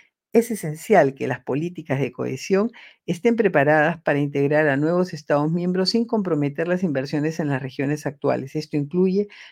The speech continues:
la necesidad de un aumento en la, en el presupuesto global del marco financiero plurianual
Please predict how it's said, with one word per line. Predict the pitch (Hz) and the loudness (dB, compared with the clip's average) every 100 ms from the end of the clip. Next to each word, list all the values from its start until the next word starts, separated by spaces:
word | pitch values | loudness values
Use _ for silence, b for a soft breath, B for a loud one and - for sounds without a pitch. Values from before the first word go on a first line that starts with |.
| _ | _
la | 175 | 2
necesidad | 180 185 196 190 196 208 | 4 2 0 2 4 4
de | 226 | 4
un | 220 | 2
aumento | 170 180 208 226 - 247 - | 2 2 2 0 -2 -4 -2
en | 170 | 0
la, | 147 147 - | 0 -2 -2
en | 156 | -2
el | 139 | 0
presupuesto | 143 147 151 170 180 180 | -2 -6 -4 -4 -2 -2
global | 151 135 139 151 165 | 0 2 2 2 0
del | 165 135 | -2 0
marco | 139 147 156 160 | 2 0 -2 -4
financiero | 160 131 135 - 147 147 - | -2 -2 -4 -4 -2 -4 -4
plurianual | 196 190 180 160 143 135 123 | 0 2 2 2 2 0 -2